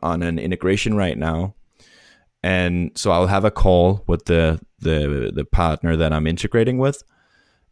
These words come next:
um, and I'll take a bunch of notes during that call, and that'll be Notion. And then I'll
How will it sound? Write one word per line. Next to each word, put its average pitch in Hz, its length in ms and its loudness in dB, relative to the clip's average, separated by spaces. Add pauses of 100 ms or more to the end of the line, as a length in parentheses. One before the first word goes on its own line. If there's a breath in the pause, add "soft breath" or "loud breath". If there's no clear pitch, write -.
(140)
um, 85 600 -2 (220)
and 95 120 -2
I'll 92 100 0
take 107 200 0
a - 40 2
bunch 101 260 0
of 98 80 2
notes 90 420 0
during 90 240 0
that 78 200 -2
call, 85 460 0 (120)
and 90 140 -2
that'll 95 180 2
be 104 140 0
Notion. 90 640 -2 (720)
And 101 180 0
then 117 240 2
I'll 98 380 0